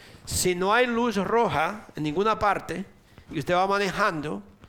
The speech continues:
o aquí antes había una luz aquí arriba, pero ya no, ya la quitaron. Es decir, que si no hay luz roja,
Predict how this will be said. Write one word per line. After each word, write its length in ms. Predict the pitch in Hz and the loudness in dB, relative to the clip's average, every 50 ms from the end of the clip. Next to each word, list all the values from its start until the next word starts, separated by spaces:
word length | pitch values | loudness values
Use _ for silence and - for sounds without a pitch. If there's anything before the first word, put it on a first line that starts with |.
| - _ _ - - - - _ _ _ - _ - _ _ - | -20 _ _ -20 -20 -20 -20 _ _ _ -20 _ -20 _ _ -8
o 160 | - 151 151 | -4 -2 -2
aquí 200 | 156 - 180 190 | -2 0 2 2
antes 240 | 214 233 226 220 196 | 2 2 2 2 2
había 160 | 185 180 180 | 2 2 2
una 140 | 180 175 170 | 0 0 0
luz 180 | 170 175 170 | 0 -2 -2
aquí 160 | 170 165 - 151 | -4 -4 -4 -4
arriba, 320 | 143 156 160 160 151 139 | -2 -2 -2 -2 -2 -2
pero 120 | 123 139 139 | -4 -4 -4
ya 120 | 143 156 | -2 -2
no, 120 | 160 160 160 | -2 -4 -4
ya 140 | 160 147 156 | -2 -2 0
la 100 | 156 156 | 0 0
quitaron. 440 | 151 - - - 143 131 123 120 113 135 | -2 -6 -6 -2 -2 -2 -2 -4 -4 -2
Es 60 | - | -2
decir, 240 | 196 180 - 214 175 | -2 0 -2 -2 -2
que 100 | - 190 | -2 -2
si 220 | - - - 180 | -2 -2 -2 -2
no 260 | 165 175 185 196 214 | -2 0 0 2 2
hay 140 | 220 226 226 | 4 2 2
luz 260 | 226 220 226 226 214 | 2 2 0 0 -2
roja, 500 | 202 190 214 214 190 156 156 151 175 180 | -2 0 0 0 0 0 0 -2 -4 -6